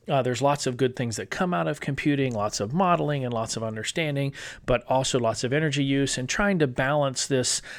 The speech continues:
um, uh, perception of is, is the data center space and the technology suite we support, is it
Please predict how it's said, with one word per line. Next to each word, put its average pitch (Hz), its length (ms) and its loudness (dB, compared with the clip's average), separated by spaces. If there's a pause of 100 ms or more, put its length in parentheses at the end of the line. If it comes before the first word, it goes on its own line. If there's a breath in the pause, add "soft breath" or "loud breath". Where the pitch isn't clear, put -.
(140 loud breath)
um, 113 480 0 (320 loud breath)
uh, 127 240 -6 (120)
perception 147 600 4
of 120 280 0
is, 135 340 2
is 147 220 2
the 139 120 6
data 165 360 2
center 151 260 -2
space 135 460 0
and 117 80 -2
the 113 60 -2
technology 139 580 0
suite 135 240 0
we 135 140 0
support, 120 440 4
is 113 220 0
it 117 140 0